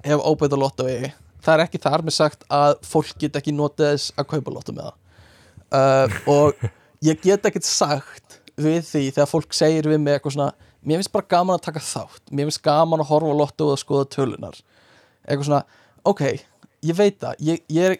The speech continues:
Speaker 1: ég get ekki dæmt út frá því. Það er auðvitað bara þannig að, að, þú veist, ef þið finnst það gaman, þá finnst þér það gaman. Eh, en, eh, sem svona, sem svona, eh, menningarfyrirbæri sem, þú veist,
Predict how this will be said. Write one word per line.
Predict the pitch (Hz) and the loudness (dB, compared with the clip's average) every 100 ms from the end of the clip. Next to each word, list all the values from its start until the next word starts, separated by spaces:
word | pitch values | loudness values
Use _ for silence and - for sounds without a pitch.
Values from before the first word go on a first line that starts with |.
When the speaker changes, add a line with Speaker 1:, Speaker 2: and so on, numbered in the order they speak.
| - | -4
Speaker 1:
ég | 151 | -6
get | 175 165 | -4 -4
ekki | 165 | -4
dæmt | 190 180 - | -2 -2 -2
út | 165 - | -4 -4
frá | 151 | -6
því. | 147 120 143 - _ | -6 -6 -10 -20 _
Það | 151 147 | 0 2
er | 156 | 4
auðvitað | 156 147 | 2 0
bara | 143 | -6
þannig | 147 139 | -4 -2
að, | 131 - - | -2 -2 -4
að, | 135 135 | -2 -2
þú | 139 | -4
veist, | - | -4
ef | 139 | -2
þið | 139 | -2
finnst | - 143 | -2 -4
það | 147 | -2
gaman, | - 143 127 113 | 0 0 0 -6
þá | 131 | -8
finnst | 135 | -6
þér | 139 | -6
það | 151 | -4
gaman. | 131 123 - _ _ _ _ _ _ _ _ _ - | -4 -6 -14 _ _ _ _ _ _ _ _ _ -2
Eh, | 139 143 147 143 _ _ _ _ _ - - _ - | 2 4 4 2 _ _ _ _ _ -20 -20 _ -4
en, | 143 143 143 147 147 | 0 0 0 -2 0
eh, | 147 143 139 _ _ - | 2 2 0 _ _ -6
sem | - 165 165 | -2 0 0
svona, | - 165 156 156 156 - - _ _ - | -2 0 4 4 0 -6 -20 _ _ -12
sem | - 143 | -6 -4
svona, | 143 147 143 143 143 _ _ _ _ _ _ _ - | -4 -2 2 2 0 _ _ _ _ _ _ _ -18
eh, | 87 85 82 78 85 - - | -14 -12 -10 -10 -10 -10 -2
menningarfyrirbæri | 147 165 185 - 190 185 170 170 160 - _ _ _ _ | 0 0 -2 -2 -2 -2 0 0 -2 -8 _ _ _ _
sem, | - 147 151 143 | -4 0 0 0
þú | - 151 | -2 -2
veist, | 143 - - | -2 -8 -20